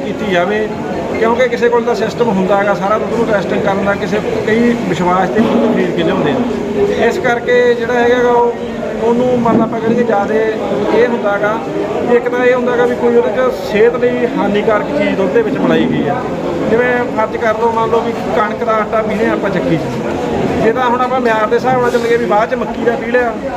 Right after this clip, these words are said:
ਤਾਂ ਕਾਨੂੰਨ ਮੁਤਾਬਕ ਤਾਂ ਆਪਾਂ ਗੁਨਾਹਗਾਰ ਬਣ ਗਏ ਵੀ ਉਹਦੇ 'ਚ ਮੱਕੀ ਦੀ ਕਣੀ ਆ ਗਈ, ਉਹਦੇ 'ਚ ਕਣਕ ਦੀ ਆ ਗਈ, ਪਰ ਜਾਨਲੇਵਾ ਉਹ ਦੋਨੇ ਨਹੀਂ ਹੈਗੀਆਂ ਸਿਹਤ ਲਈ। ਇਸ ਕਰਕੇ ਮੈਂ ਬੇਨਤੀ ਕਰਦਾ ਵੀ ਜਿਵੇਂ ਹੁਣ ਦੁੱਧ ਦੀ ਸੈਂਪਲਿੰਗ ਹੁੰਦੀ ਹੈ, ਜੇ ਉਹਦੀ ਫੈਟ ਘੱਟ ਵੱਧਦੀ ਹੁੰਦੀ ਹੈ, ਸਬਸਟੈਂਡਰਡ ਆਉਂਦਾ ਤਾਂ ਉਹ ਜੁਰਮਾਨੇ ਦੀ ਜਿਹੜੀ ਦਰ ਹੈ ਉਹ ਘਟਾਉਣੀ ਚਾਹੀਦੀ ਹੈ।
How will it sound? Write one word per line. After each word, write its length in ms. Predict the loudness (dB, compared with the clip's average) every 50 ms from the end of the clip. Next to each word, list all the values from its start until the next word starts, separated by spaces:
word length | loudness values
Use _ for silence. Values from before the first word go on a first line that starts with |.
| -8 -8 -8 -8 -6 -4 -2
ਤਾਂ 80 | -2 -2
ਕਾਨੂੰਨ 300 | 0 2 2 2 2 2
ਮੁਤਾਬਕ 380 | 2 0 0 2 0 0 0 0
ਤਾਂ 80 | 0 -2
ਆਪਾਂ 180 | 0 0 0
ਗੁਨਾਹਗਾਰ 460 | 0 0 0 0 -2 0 0 0 0
ਬਣ 200 | 0 -2 -4 -4 -4
ਗਏ 140 | -4 -4 -4
ਵੀ 120 | -2 -2
ਉਹਦੇ 160 | 0 0 0
'ਚ 80 | 0 0
ਮੱਕੀ 260 | -4 -4 -4 -4 -4
ਦੀ 100 | -2 -2
ਕਣੀ 200 | -2 0 0 0
ਆ 100 | 0 0
ਗਈ, 140 | 0 0 0 0
ਉਹਦੇ 160 | 0 0 0
'ਚ 40 | -2
ਕਣਕ 260 | -2 -2 -2 -2 0
ਦੀ 120 | 0 2
ਆ 80 | 2 2
ਗਈ, 240 | 2 0 0 0 0 0
ਪਰ 100 | 0 0
ਜਾਨਲੇਵਾ 500 | 0 0 0 0 0 0 0 0 0 2
ਉਹ 140 | 2 2 2
ਦੋਨੇ 300 | 2 0 0 0 0 2
ਨਹੀਂ 120 | 2 2
ਹੈਗੀਆਂ 240 | 0 0 0 -2 -2
ਸਿਹਤ 200 | 0 0 0 0
ਲਈ। 160 | 0 0 0 0 0 -4 -4 -4 -4 -4 -4 -2 0
ਇਸ 160 | 2 2 2 0
ਕਰਕੇ 280 | -2 -2 0 0 0
ਮੈਂ 140 | 0 0 0
ਬੇਨਤੀ 320 | 0 0 0 -2 -2 -4 -2
ਕਰਦਾ 320 | 0 0 0 0 -2 -4
ਵੀ 120 | -4 -2 -2
ਜਿਵੇਂ 240 | -2 0 0 0 0
ਹੁਣ 200 | 0 0 0 0 0
ਦੁੱਧ 200 | 0 -2 0 2
ਦੀ 120 | 2 0 2
ਸੈਂਪਲਿੰਗ 360 | 2 0 0 2 2 2 2
ਹੁੰਦੀ 220 | 0 0 0 0 0
ਹੈ, 60 | 0
ਜੇ 140 | 0 0 0
ਉਹਦੀ 200 | 0 0 0 -2
ਫੈਟ 320 | -2 -2 -2 -2 -2 -2
ਘੱਟ 160 | -2 -2 0
ਵੱਧਦੀ 300 | 0 0 0 0 0 0
ਹੁੰਦੀ 160 | 0 2 2 0
ਹੈ, 40 |
ਸਬਸਟੈਂਡਰਡ 520 | 0 2 0 0 0 0 -2 0 0 0 0
ਆਉਂਦਾ 260 | 0 2 2 2 2 0 -2 -4 -4 -4 -4 -4 -2 0 0
ਤਾਂ 80 | 2 2
ਉਹ 520 | 2 2 2 0 0 0 -2 -4 -4 -4
ਜੁਰਮਾਨੇ 380 | -2 0 0 0 0 0 0 -2
ਦੀ 100 | -2 -2
ਜਿਹੜੀ 180 | -2 -2 -2 0
ਦਰ 260 | 2 2 2 2 0
ਹੈ 80 | 0
ਉਹ 160 | -2 -2 -2 -2
ਘਟਾਉਣੀ 300 | -2 -2 -2 0 0 0
ਚਾਹੀਦੀ 440 | 2 2 2 2 0 0 -2 0
ਹੈ। 100 | 0 0